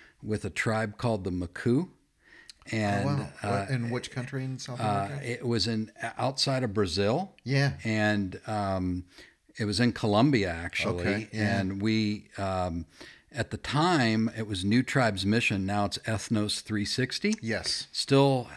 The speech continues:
Speaker 1: wonderful organization, many wonderful missionaries. But we went into the jungle, and I traded, uh, machetes for blowguns and darts.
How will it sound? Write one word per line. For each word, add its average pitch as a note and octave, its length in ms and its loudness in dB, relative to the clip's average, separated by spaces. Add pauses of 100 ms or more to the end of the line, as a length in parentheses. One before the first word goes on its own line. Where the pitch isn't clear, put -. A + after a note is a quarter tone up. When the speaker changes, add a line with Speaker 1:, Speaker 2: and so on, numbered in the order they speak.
(280)
Speaker 1:
wonderful C3 560 6
organization, A2 840 2
many A#2 240 4
wonderful A2+ 480 2
missionaries. G2+ 640 0
But G2 220 -6 (420)
we A#2+ 180 4
went C#3+ 240 6
into C3+ 200 6
the A#2 100 -2
jungle, A2+ 640 4
and G#2 200 -2
I G2+ 200 0
traded, A2+ 680 0 (560)
uh, G2 420 -2
machetes C3 680 2
for A2 160 -2
blowguns A2+ 640 2
and A2 140 2
darts. A2 600 0